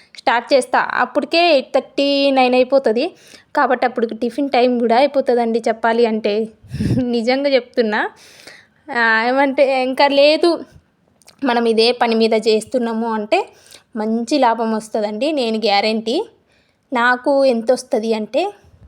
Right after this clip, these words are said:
ఒక ఫైవ్ హండ్రెడ్ వరకు నేను ఖర్చులు పెడతానండి. ఎందుకంటే ఒక కిలో మైదా, ఒకటి ఆయిల్ ప్యాకెట్ నాకు టూ డేస్ వస్తది. ఒక కిలో మైదా వచ్చేసి ఫిఫ్టీ రూపీస్, ఇంకా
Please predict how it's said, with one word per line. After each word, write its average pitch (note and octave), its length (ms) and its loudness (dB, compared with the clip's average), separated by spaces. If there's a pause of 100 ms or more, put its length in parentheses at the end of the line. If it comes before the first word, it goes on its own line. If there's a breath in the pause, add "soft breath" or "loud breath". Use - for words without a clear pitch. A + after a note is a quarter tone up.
ఒక C4+ 180 -4
ఫైవ్ B3 280 0
హండ్రెడ్ A#3+ 260 0
వరకు B3 280 2
నేను C4+ 240 -2
ఖర్చులు B3+ 400 -2
పెడతానండి. G#3 840 -2 (520 soft breath)
ఎందుకంటే B3 520 0
ఒక A#3 160 -2
కిలో A#3+ 260 0
మైదా, G#3+ 580 0 (460)
ఒకటి B3+ 380 -4 (200)
ఆయిల్ A#3 240 0
ప్యాకెట్ A#3+ 440 -2
నాకు A3 220 -6
టూ A#3 220 0
డేస్ B3 280 -2
వస్తది. A3+ 520 -6 (460 soft breath)
ఒక B3+ 80 -2
కిలో C#4 280 2
మైదా B3 380 0
వచ్చేసి A#3+ 380 -2
ఫిఫ్టీ C4 440 -2
రూపీస్, A3+ 580 -2 (580 soft breath)
ఇంకా A#3+ 640 0